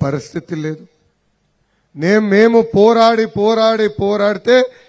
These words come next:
ఇప్పుడు నామమాత్రంగా మొన్న వందల సంఖ్యలో ట్రాక్టర్ ఇచ్చారు. ఇంకో పక్కన డ్రిప్ ఇరిగేషన్ కూడా సబ్సిడీ ఎత్తేసింది ప్రభుత్వం. ఎన్నికల ముందల ప్రతి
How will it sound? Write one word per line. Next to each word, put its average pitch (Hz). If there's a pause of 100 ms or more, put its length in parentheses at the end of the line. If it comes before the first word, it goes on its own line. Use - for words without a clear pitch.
(280)
ఇప్పుడు 160 (140)
నామమాత్రంగా 175 (460)
మొన్న 147 (360)
వందల 160 (120)
సంఖ్యలో 156
ట్రాక్టర్ 135
ఇచ్చారు. 120 (1120)
ఇంకో 196
పక్కన 214 (520)
డ్రిప్ 175
ఇరిగేషన్ 185
కూడా 175 (340)
సబ్సిడీ 165
ఎత్తేసింది 160 (120)
ప్రభుత్వం. 139 (760)
ఎన్నికల 233
ముందల 220 (420)
ప్రతి 170